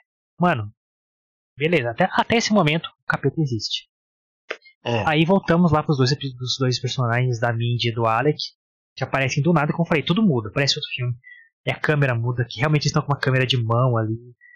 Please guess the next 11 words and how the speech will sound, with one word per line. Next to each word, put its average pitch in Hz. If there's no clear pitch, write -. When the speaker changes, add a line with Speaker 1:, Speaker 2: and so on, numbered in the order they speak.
Speaker 1:
é, -
fazendo 135
um 151
vlog, 127
como 123
a 117
gente 120
faz, 117
tá 120
fazendo 117
aqui, -